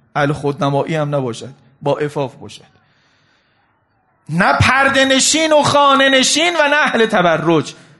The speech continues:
این رو باید یه نمونه‌ای، آخه نقطهٔ تعادلش نقطهٔ سختی است، به گفتن نیست، به سر منبر داد زدن نیست، باید یک نمونهٔ عملی نشون بده. چه، چگونه می‌شود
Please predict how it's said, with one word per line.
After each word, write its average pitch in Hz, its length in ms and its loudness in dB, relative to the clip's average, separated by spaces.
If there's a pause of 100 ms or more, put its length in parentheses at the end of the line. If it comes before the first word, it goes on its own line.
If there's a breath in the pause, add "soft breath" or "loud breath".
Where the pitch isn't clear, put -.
(300 soft breath)
این 147 100 -8
رو 160 60 -4
باید 156 240 -2
یه 233 80 0
نمونه‌ای، 185 540 -2
آخه - 220 -6
نقطهٔ 180 360 -6
تعادلش 165 640 -2
نقطهٔ 190 280 -4
سختی - 680 -2
است، - 260 -8 (840 soft breath)
به 170 100 -4
گفتن 247 680 0
نیست، 294 440 -2
به 190 80 -2
سر 190 460 -2
منبر 196 460 -2 (300 loud breath)
داد 185 220 2
زدن 180 420 0
نیست، 277 360 -6
باید 196 300 -2
یک 240 160 -14
نمونهٔ 170 360 -10
عملی 190 400 -4
نشون 160 400 -10
بده. 107 180 -20 (360 soft breath)
چه، - 140 -10
چگونه 226 400 -4
می‌شود 220 640 -2